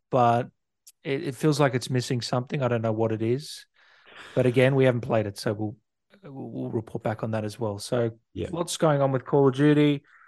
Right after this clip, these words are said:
Speaker 1: Some sad news. Kevin Conroy passed away. Really, really sad news. You may know him as the voice of Batman in the Arkham games and the
Speaker 2: And in
Speaker 1: animated
Speaker 2: everything.
Speaker 1: series. And,
Speaker 2: He's
Speaker 1: yeah,
Speaker 2: Batman.
Speaker 1: he
Speaker 2: Like,
Speaker 1: is
Speaker 2: he is
Speaker 1: Batman.
Speaker 2: the voice of Batman.
Speaker 1: Yeah, I, I said it. He is the greatest Batman of all time, in my opinion.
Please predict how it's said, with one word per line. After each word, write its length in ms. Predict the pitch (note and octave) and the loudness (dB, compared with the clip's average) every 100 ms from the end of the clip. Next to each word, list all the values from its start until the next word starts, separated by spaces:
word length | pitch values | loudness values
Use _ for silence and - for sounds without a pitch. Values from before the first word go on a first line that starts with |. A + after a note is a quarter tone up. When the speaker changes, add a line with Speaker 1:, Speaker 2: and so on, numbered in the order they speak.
| - | -8
Speaker 1:
Some 140 | F3 | -6
sad 420 | D3+ - E3+ F3 E3 | -4 4 6 6 2
news. 240 | E3+ E3 | -2 -4
Kevin 300 | - F#3+ E3 | -2 -2 -4
Conroy 840 | - D#3 D#3+ D3+ C#3 A#2+ A2 A2 - | 0 2 2 4 2 2 0 -4 -10
passed 360 | - A#2+ A2 - | 0 0 0 -2
away. 520 | A2 A2 G#2+ G#2 A2+ _ - - _ | -2 0 -2 -4 -10 _ -20 -20 _
Really, 340 | C#3 D3 C#3 B2+ | -6 -2 0 2
really 240 | A#2+ A2+ | 2 0
sad 340 | - A#2 G#2+ | -2 0 0
news. 340 | G#2+ G#2+ G#2 G#2 | -2 -6 -6 -6
You 120 | A2 | -4
may 180 | A2 A2 | -2 -2
know 180 | A2 G#2+ | -2 -2
him 200 | A2+ A2 | -2 -4
as 120 | G#2 | -6
the 80 | G#2+ | -4
voice 300 | G#2+ G#2+ - | -4 -4 -4
of 100 | G#2+ | -6
Batman 340 | A2 A2 A2 | -6 -4 -4
in 80 | G#2+ | -4
the 100 | A2 | -4
Arkham 360 | A2 A2 A2+ | -4 -4 -6
games 420 | G#2+ A2 A2 G#2+ A2 | -4 -2 -2 -4 -8
and 240 | G#2 G#2 _ - - - | -8 -10 _ -20 -16 -4
the 80 | |
Speaker 2:
And 120 | G#2+ G#2 | 0 2
in 60 | |
Speaker 1:
animated 300 | A2 A2 G#2 | 2 2 2
Speaker 2:
everything. 300 | G2+ A2+ A2+ | 0 2 2
Speaker 1:
series. 400 | A2 A2 G#2+ - | 2 0 -2 -4
And, 140 | A2 G2+ | -6 0
Speaker 2:
He's 220 | A2 A#2 | 0 0
Speaker 1:
yeah, 140 | B2 | 0
Speaker 2:
Batman. 400 | F2 F2 E2 C#2+ | 0 0 -4 -10
Speaker 1:
he 140 | - B2 | -2 2
Speaker 2:
Like, 60 | A#2+ | 2
Speaker 1:
is 60 | |
Speaker 2:
he 280 | - G2+ G2+ | 2 2 2
is 140 | F#2 | 0
Speaker 1:
Batman. 200 | F2+ E2 | -2 -6
Speaker 2:
the 80 | E2+ | -2
voice 240 | F#2 E2+ E2+ | 0 0 -4
of 60 | E2+ | -8
Batman. 360 | C#2+ B1 C#2 - _ | -8 -8 -12 -16 _
Speaker 1:
Yeah, 260 | - G2+ G2 - | -8 -6 -6 0
I, 200 | C3 C3+ | 2 4
I 160 | C3+ | 2
said 240 | C3 D#3 C3 | 2 2 2
it. 60 | |
He 140 | B2+ C#3+ | 2 0
is 120 | B2+ | 0
the 80 | B2+ | 2
greatest 320 | B2+ A#2+ - | 2 2 0
Batman 280 | A#2 A2 G#2+ | -4 -4 -4
of 100 | G#2 | -2
all 120 | G#2 | -4
time, 400 | - A2 C3 D#3 | -2 -2 -2 -6
in 140 | F#2+ A2+ | -10 -8
my 160 | A2+ | -4
opinion. 420 | A2+ G#2+ A2 B2 | -4 -4 -6 -6